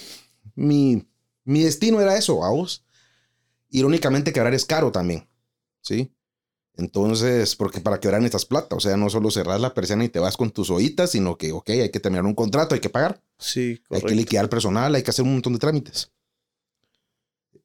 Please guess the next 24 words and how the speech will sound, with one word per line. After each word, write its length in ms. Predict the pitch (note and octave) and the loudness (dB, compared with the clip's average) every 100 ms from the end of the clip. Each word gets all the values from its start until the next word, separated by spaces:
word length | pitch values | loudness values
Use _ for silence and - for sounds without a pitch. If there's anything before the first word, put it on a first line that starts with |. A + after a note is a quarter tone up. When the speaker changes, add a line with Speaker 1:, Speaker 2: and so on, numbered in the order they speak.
| - | -6
Speaker 1:
Inclusive 360 | A#2 G#2 A2 | -2 0 0
estaba 260 | C3+ B2 B2+ | 0 0 -2
pensando 440 | F#2 E2+ G2+ A2 | -4 -4 -2 0
ya 140 | G#2 A2+ | 0 0
cómo 180 | B2+ G#2 | -2 0
hacer 180 | A#2 | -2
mi 80 | G2+ | -2
cierre. 320 | G2 C3 G#2+ - - | -2 -2 -4 -12 -12
Iba 160 | G2 G2+ | -2 0
a 20 | |
invitar 300 | G#2+ D#2 F2+ | 0 -2 -2
a 180 | F#2+ - | -4 -4
chefs 340 | - A2+ A#2 | -4 -2 0
y 40 | G2 | -2
hacer 200 | E2+ G#2 | 0 0
una 160 | G#2+ | 0
cena 280 | G#2 C3+ D3 | 0 0 2
ahí 140 | C#3+ F3 | 0 0
para 240 | C#3+ G#2+ | 0 0
recaudar 480 | G#2 G#2 - F#2 G2 | 0 -2 0 -2 0
fondos 300 | C3+ D3+ D3+ | 0 0 -2
y 40 | |
poder 220 | - D#2+ | -4 -4
cerrar. 320 | F#2 A#2 D3+ | -2 -2 -4